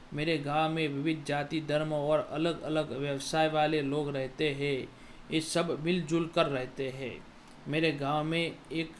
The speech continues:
छोटा सा बाजार है, एक पाठशाला और एक अस्पताल है.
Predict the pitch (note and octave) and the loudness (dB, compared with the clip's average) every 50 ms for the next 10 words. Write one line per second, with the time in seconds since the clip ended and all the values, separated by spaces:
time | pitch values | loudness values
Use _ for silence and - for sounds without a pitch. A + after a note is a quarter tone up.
0 | - - - - D3+ D3+ D3+ - D#3 C#3+ C3 - - - - D3+ C#3+ C3+ C3+ C#3 | -16 -16 -8 -6 -4 -4 0 2 2 2 0 -2 -4 0 2 2 2 2 0 0
1 | C#3 C#3 C#3 D3+ E3 D#3+ D#3 C#3+ C#3 C#3+ C#3 C3+ B2 - - - D#3 D#3+ D#3+ - | -2 0 2 4 6 6 6 4 4 0 -2 -2 -4 -6 -4 -2 -2 -2 -2 -4
2 | - - C#3+ D3 D3+ D3+ - - D3+ D3+ D#3 D#3+ D#3+ - - D3 D3+ D3 - - | -6 -2 -2 0 0 0 0 0 2 4 4 4 2 2 0 0 -2 -2 0 0
3 | D#3 D#3 D#3 - - D3+ D3+ - - - D3+ C#3+ C#3+ D3+ D3 C#3+ C#3 C3 C3+ C#3+ | 0 0 0 -2 -6 -6 -6 -6 -4 -2 -2 -2 0 0 0 0 0 -2 -4 -6
4 | C3+ A#2+ - | -6 -8 -8